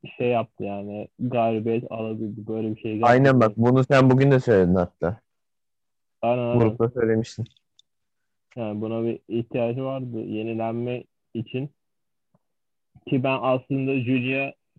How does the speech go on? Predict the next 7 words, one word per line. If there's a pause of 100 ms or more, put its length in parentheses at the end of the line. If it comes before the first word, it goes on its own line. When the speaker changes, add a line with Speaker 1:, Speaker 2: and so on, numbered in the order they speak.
(720)
Speaker 1:
o
eski
Eta'nın (260)
siyah
haliyle
geldi
aslında